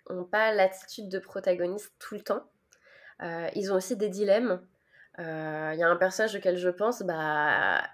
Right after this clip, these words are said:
elle fait partie des protagonistes, mais, euh, elle a une vision de la vie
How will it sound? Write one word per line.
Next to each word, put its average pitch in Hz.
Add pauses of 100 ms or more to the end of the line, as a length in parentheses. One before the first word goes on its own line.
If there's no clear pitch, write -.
elle 262
fait -
partie 185
des 214
protagonistes, 214
mais, 208
euh, 180 (1200)
elle 180
a 165
une 185
vision 240
de 208
la 190
vie 208